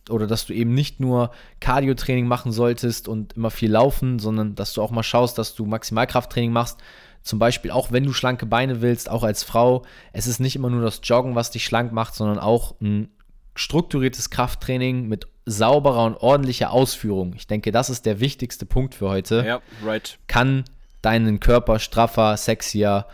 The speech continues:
Speaker 1: und schlanker machen. Und an der Stelle würde ich sagen, es war mir wieder ein Riesenfest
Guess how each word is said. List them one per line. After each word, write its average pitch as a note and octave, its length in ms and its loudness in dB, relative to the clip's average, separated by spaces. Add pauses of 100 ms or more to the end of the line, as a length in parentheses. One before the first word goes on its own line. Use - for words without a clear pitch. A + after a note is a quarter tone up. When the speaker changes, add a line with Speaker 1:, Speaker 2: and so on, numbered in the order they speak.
(180)
Speaker 1:
und G2+ 140 -4
schlanker G#2+ 360 -2
machen. F#2+ 360 -6
Und G2 120 -6
an G2 140 -2
der G#2+ 120 2
Stelle A2+ 320 0
würde G#2+ 120 -4
ich - 80 -8
sagen, G#2+ 420 0 (580)
es G2+ 140 -4
war C3+ 160 4
mir C#3 60 0
wieder C3+ 120 2
ein B2+ 60 2
Riesenfest D3 800 0